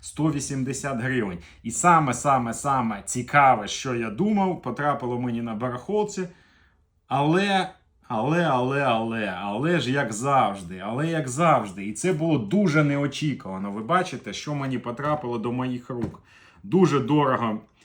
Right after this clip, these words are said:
На мою думку, дуже дорого я за неї заплатив. І зараз ви зрозумієте, чому.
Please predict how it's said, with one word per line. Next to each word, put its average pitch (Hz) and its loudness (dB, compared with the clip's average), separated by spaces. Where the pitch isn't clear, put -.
На 139 2
мою 160 6
думку, 156 2
дуже 151 4
дорого 131 0
я 117 0
за 117 -2
неї 120 0
заплатив. 127 0
І 120 -4
зараз 156 2
ви 143 2
зрозумієте, 127 -2
чому. 120 -4